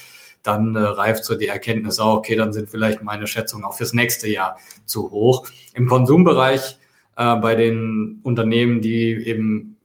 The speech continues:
sag ich mal, jetzt nicht Güter des täglichen Gebrauchs verkaufen, sondern zum Beispiel Möbel. Da hat man das schon gesehen, weil die Nachfrage auch dieses Jahr schon eingebrochen ist. Dementsprechend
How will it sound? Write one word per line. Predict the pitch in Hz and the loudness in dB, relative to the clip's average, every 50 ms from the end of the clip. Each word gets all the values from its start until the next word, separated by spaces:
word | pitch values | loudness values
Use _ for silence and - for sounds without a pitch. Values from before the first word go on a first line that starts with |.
| _ - - | _ -20 -14
sag | - 104 101 | -12 -10 -6
ich | 104 | -4
mal, | 107 107 107 | -2 -2 0
jetzt | 107 104 - - | -2 -2 -4 -2
nicht | 123 123 123 123 - - - - | -2 0 0 -2 -4 -8 -6 -2
Güter | 135 135 131 139 131 | -2 0 2 2 0
des | - 127 - | 0 -2 -2
täglichen | - 117 131 - - 139 127 127 | 0 2 2 2 2 2 2 4
Gebrauchs | 123 117 104 110 110 117 123 123 117 - - | 2 2 2 2 4 4 4 4 2 -2 -4
verkaufen, | - 123 117 - 120 120 120 117 117 117 107 | -4 -4 -4 0 2 2 2 2 2 0 -2
sondern | 113 107 107 107 104 | -4 -4 -4 -4 -4
zum | 101 107 | -4 -6
Beispiel | 104 104 - 107 | -6 -6 -6 -6
Möbel. | 101 98 107 117 123 120 123 120 117 - - - - - - - - | -4 0 2 2 2 4 4 2 2 0 -4 -14 -18 -20 -20 -8 0
Da | - 107 117 | 2 4 4
hat | 120 123 | 4 4
man | 113 113 | 2 0
das | 107 107 104 | 0 0 0
schon | - 117 107 | 0 -2 -2
gesehen, | 107 98 90 98 107 123 139 139 120 | -2 -4 -2 0 2 4 4 4 2
weil | 113 104 | 0 0
die | 107 | -2
Nachfrage | 101 101 101 117 113 - 117 107 107 107 110 98 - | -4 -4 -2 -2 -2 -2 -2 -4 -2 -2 -4 -6 -8
auch | - 104 - | -10 -12 -12
dieses | - - 120 127 131 131 117 107 | -10 -4 -2 -2 0 0 -2 -2
Jahr | 113 113 | -4 -4
schon | 107 117 110 107 | -4 -6 -8 -10
eingebrochen | - 95 104 107 107 104 104 98 101 101 - 110 104 | -10 -10 -10 -10 -10 -10 -12 -12 -14 -12 -12 -10 -8
ist. | 110 113 - - | -6 -6 -6 -6
Dementsprechend | - 110 107 110 104 - - 110 107 107 107 107 104 - | -6 -6 -6 -6 -6 -6 -8 -8 -8 -6 -8 -10 -10 -12